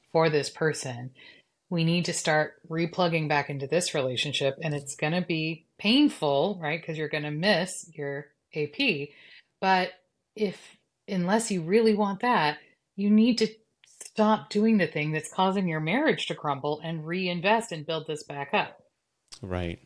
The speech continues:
Speaker 2: right. It,
Speaker 1: Sad.
Speaker 2: it, for the most part, we've been talking about that emotional need here being validated and
Speaker 1: Mm-hmm.
Speaker 2: that, those items.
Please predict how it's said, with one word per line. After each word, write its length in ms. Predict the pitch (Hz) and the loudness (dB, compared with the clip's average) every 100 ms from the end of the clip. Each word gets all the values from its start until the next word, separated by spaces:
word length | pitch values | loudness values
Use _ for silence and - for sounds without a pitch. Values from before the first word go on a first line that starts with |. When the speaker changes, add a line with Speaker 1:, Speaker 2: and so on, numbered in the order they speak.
| _ - | _ -10
Speaker 2:
right. 340 | 98 92 92 _ _ _ _ _ _ - | -6 -4 -6 _ _ _ _ _ _ -8
It, 220 | 175 - | -8 -2
Speaker 1:
Sad. 520 | 131 - - - - | -2 0 -2 -4 -4
Speaker 2:
it, 380 | 160 160 - _ | -10 -10 -16 _
for 320 | - - 175 | -20 0 2
the 100 | 165 | 2
most 260 | 151 214 - | 2 2 0
part, 180 | 190 175 | -2 0
we've 180 | 151 151 | 0 0
been 80 | 143 | -2
talking 380 | 143 131 135 | 0 -2 -2
about 360 | 117 110 110 110 | 0 2 2 0
that 140 | 110 | -2
emotional 520 | 104 101 104 - 110 98 | -2 -2 -4 -4 -6 -4
need 300 | 98 98 87 | 0 0 -2
here 200 | 101 98 | -6 -6
being 320 | 98 101 95 | -4 -2 -2
validated 720 | 90 87 87 87 87 87 87 | -2 -2 -2 -4 -2 -4 -6
and 240 | 92 87 | -8 -4
Speaker 1:
Mm-hmm. 220 | 123 156 147 | 4 4 4
Speaker 2:
that, 260 | 101 101 | -2 -4
those 200 | 104 98 | -4 -2
items. 400 | 95 92 90 - | -2 -2 -6 -8